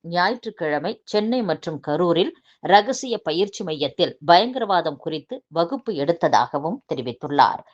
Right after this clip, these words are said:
சென்னை அண்ணா பல்கலைக்கழகத்தில் கௌரவ பேராசிரியராக பணியாற்றியுள்ளதாகவும், அங்கு பயின்ற மாணவர்களை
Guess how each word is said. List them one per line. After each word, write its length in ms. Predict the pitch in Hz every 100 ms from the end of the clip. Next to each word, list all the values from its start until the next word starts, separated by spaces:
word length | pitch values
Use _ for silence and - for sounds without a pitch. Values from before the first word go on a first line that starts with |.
| _ _ _ -
சென்னை 340 | 208 208 208
அண்ணா 300 | - 170 170 180
பல்கலைக்கழகத்தில் 960 | 160 143 160 156 147 147 151 - 277 - 160
கௌரவ 420 | 170 208 233 214
பேராசிரியராக 880 | - 156 180 175 170 165 147 165 196
பணியாற்றியுள்ளதாகவும், 1160 | 147 156 175 143 151 135 139 131 127 131 170 269 _ _ -
அங்கு 340 | 180 240 247
பயின்ற 440 | - 196 277 285 214
மாணவர்களை 600 | 151 185 175 151 170